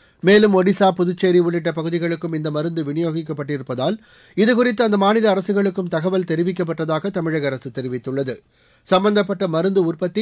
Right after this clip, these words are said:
உடனடியாக நிறுத்தப்பட்டு அந்த நிறுவனத்தின் உரிமங்களை முழுமையாக ரத்து செய்ய நடவடிக்கை எடுக்கப்பட்டு வருவதாகவும்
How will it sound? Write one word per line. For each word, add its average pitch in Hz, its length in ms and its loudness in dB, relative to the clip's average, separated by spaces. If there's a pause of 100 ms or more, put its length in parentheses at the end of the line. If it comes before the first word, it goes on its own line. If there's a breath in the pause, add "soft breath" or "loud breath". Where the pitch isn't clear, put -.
(140)
உடனடியாக 190 600 2
நிறுத்தப்பட்டு 160 580 -2 (420 soft breath)
அந்த 208 220 4
நிறுவனத்தின் 226 540 2
உரிமங்களை 214 580 2
முழுமையாக 214 580 0
ரத்து 160 240 -4
செய்ய 196 240 0
நடவடிக்கை 180 520 0
எடுக்கப்பட்டு 165 440 -4
வருவதாகவும் 143 680 -4